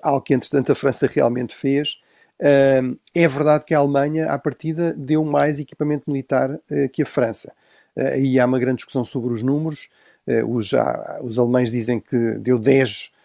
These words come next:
portanto, a França deu um décimo daquilo que deu à Alemanha. Eh, os franceses chamam a atenção que isso são, eh, promessas alemãs até dois mil e vinte e sete,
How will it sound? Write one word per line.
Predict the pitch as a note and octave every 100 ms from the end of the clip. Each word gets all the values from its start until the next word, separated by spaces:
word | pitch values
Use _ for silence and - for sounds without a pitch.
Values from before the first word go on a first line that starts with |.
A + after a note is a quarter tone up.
| _ _
portanto, | - D3 B2 - A2+ A#2+
a | C3+
França | C#3+ C3 C3+
deu | B2+ C3+
um | C3
décimo | C3 D3+ - D3
daquilo | B2 A#2 B2+
que | A#2+
deu | B2
à | B2
Alemanha. | B2+ C3+ C#3+ D#3+ D#3+ D#3+ _ _ _
Eh, | C#3 D#3
os | D3+ B2
franceses | - C3+ - C3 -
chamam | C3 B2+
a | B2+
atenção | C#3 C3 - B2+
que | -
isso | B2+ -
são, | B2+ A#2+ - - -
eh, | -
promessas | - C3+ C#3 - B2
alemãs | C3+ C#3 C#3+ A#2
até | C#3
dois | B2 C3
mil | B2 C3
e | B2
vinte | B2+ A#2+
e |
sete, | - C#3+ C#3 -